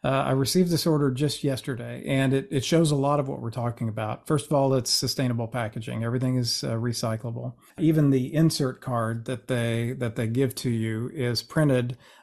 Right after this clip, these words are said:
on sugar cane fiber-based paper.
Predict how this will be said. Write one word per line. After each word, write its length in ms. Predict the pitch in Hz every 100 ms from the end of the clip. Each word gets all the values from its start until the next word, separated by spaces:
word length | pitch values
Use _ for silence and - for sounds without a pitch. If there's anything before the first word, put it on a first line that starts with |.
| -
on 480 | 120 120 120 127 170
sugar 440 | - 170 156 180 180 -
cane 440 | - 139 139 135
fiber-based 920 | 127 131 127 123 120 117 117 110 - - -
paper. 420 | 127 113 -